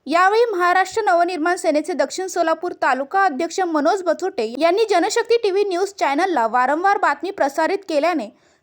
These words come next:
जनशक्ती टीव्ही न्यूज चॅनलचे आभार मानले आहे.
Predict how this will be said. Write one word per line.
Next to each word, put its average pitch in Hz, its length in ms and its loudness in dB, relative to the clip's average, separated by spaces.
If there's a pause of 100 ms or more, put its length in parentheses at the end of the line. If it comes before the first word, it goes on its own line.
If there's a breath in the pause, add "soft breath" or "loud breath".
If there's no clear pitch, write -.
(100)
जनशक्ती 453 500 0
टीव्ही 415 280 0
न्यूज 381 340 -4
चॅनलचे 359 480 0
आभार 269 380 2
मानले 254 320 -4
आहे. 220 280 -4